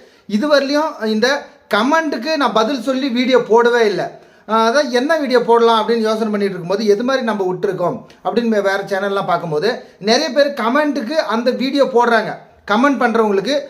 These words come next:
அது ஒரு பிரயோஜனமா இருக்கும். கமெண்ட் பண்றவங்களுக்கு நானும் நிறைய பேர் இங்கிலீஷ்ல பண்றதுனால என்னால பதிலும் நிறைய பேருக்கு கமெண்ட்ல சொல்ல முடியறதில்ல. ஆ, எனக்கு இங்கிலீஷ்ல ந-, டைரக்டா எனக்கு படிக்க வராது.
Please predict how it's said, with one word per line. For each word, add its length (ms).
அது 160
ஒரு 200
பிரயோஜனமா 480
இருக்கும். 420
கமெண்ட் 320
பண்றவங்களுக்கு 320
நானும் 360
நிறைய 340
பேர் 260
இங்கிலீஷ்ல 420
பண்றதுனால 480
என்னால 280
பதிலும் 500
நிறைய 300
பேருக்கு 340
கமெண்ட்ல 320
சொல்ல 240
முடியறதில்ல. 540
ஆ, 60
எனக்கு 340
இங்கிலீஷ்ல 360
ந-, 560
டைரக்டா 260
எனக்கு 200
படிக்க 300
வராது. 480